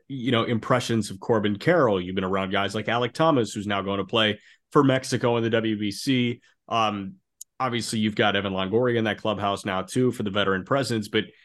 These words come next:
I, I wanna start with the pitching because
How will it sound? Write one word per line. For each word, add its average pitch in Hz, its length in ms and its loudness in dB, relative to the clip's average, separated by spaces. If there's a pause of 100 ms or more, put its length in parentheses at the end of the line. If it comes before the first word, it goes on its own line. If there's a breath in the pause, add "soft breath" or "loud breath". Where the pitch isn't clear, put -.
(240 soft breath)
I, 127 200 0
I 143 40 4
wanna 160 160 6
start 180 240 2
with 165 100 -2
the 110 60 -6
pitching 101 580 0
because 107 760 2